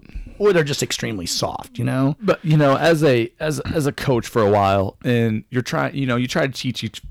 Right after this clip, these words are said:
Speaker 2: pl-, you know, try to <clears throat> be fair with each, which each player, student, you know, whatever. But sometimes you get a different relationship. Like, sometimes your tactics that you believe in and, and use, you know,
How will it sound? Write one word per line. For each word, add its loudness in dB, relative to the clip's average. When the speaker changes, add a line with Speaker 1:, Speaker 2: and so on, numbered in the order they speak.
Speaker 2:
pl-, 0
you -6
know, 0
try 0
to -4
<clears throat> -20
be -4
fair 0
with -8
each, -10
which -12
each -10
player, 0
student, -2
you -8
know, -4
whatever. -4
But 0
sometimes 0
you 0
get 2
a 4
different -4
relationship. -2
Like, -2
sometimes -4
your 2
tactics -4
that -4
you -4
believe 0
in 4
and, -2
and -2
use, -2
you -14
know, -4